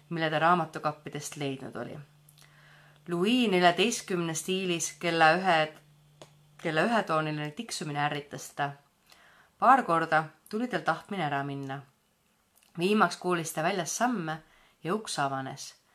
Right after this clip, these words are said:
„Kui hilja te tulete, Harry?“ lausus ta.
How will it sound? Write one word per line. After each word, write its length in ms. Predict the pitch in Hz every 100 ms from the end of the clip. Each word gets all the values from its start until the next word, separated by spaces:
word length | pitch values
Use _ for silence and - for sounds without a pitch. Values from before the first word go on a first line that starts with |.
| _ _ _ -
„Kui 180 | 175 170 214
hilja 280 | 214 190 156
te 100 | 147
tulete, 420 | 156 147 - 143
Harry?“ 380 | 143 139 139 135 _ _ -
lausus 420 | 135 139 147
ta. 80 | -